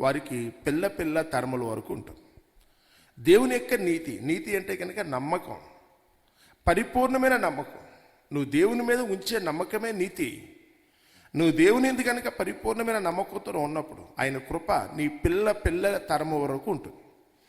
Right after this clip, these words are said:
నీకు మాత్రమే కాదు, నీ వారసులు అనుకున్న వాళ్ళు కూడా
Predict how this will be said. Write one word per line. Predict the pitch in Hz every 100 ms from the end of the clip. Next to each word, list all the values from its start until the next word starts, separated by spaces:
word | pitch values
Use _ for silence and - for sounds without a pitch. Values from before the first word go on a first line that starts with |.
| _ - _ 147
నీకు | 208 269 294
మాత్రమే | 254 247 240 226
కాదు, | 196 123 - -
నీ | 151
వారసులు | 160 139 147 208 - 214
అనుకున్న | 202 196 196
వాళ్ళు | 185 175
కూడా | 175 185